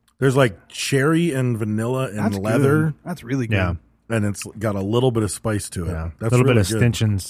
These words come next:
Speaker 3: Stinson Stationery.
Speaker 2: It's like the Westward, 'cause it was in a small bottle.
Speaker 3: <clears throat> Yeah. Yeah, it's good. It's not my favorite. Um, I can appreciate it. It is smooth, very smooth.
Speaker 1: It's very smooth.
Speaker 3: But it, it does, it does have some flavorings in it that, like,
Speaker 2: <clears throat>
Speaker 3: aren't
Speaker 2: I think it's
Speaker 3: my
Speaker 2: really
Speaker 3: favorite.
Speaker 2: good.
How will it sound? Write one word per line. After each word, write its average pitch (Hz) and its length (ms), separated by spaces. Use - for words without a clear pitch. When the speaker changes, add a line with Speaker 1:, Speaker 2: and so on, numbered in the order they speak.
Speaker 3:
Stinson 117 460
Stationery. 113 680
Speaker 2:
It's - 80
like 185 140
the 156 80
Westward, 117 640
'cause 120 100
it 120 80
was 123 100
in 117 60
a 107 60
small 117 320
bottle. 110 420
Speaker 3:
<clears throat> 147 440
Yeah. 82 300
Yeah, 185 160
it's - 140
good. 165 180
It's 147 140
not 190 140
my 143 160
favorite. 117 520
Um, 104 560
I 131 100
can 156 100
appreciate 139 460
it. 156 160
It 123 140
is 127 180
smooth, 123 400
very 160 200
smooth. 110 340
Speaker 1:
It's 90 80
very 120 180
smooth. 92 320
Speaker 3:
But 127 120
it, 107 200
it 113 220
does, 139 240
it 123 200
does 147 240
have 147 140
some 110 160
flavorings 123 520
in 123 80
it 120 120
that, 92 240
like, 98 340
Speaker 2:
<clears throat> - 80
Speaker 3:
aren't 110 540
Speaker 2:
I - 60
think 202 100
it's - 80
Speaker 3:
my 110 120
Speaker 2:
really 147 180
Speaker 3:
favorite. 98 360
Speaker 2:
good. 98 100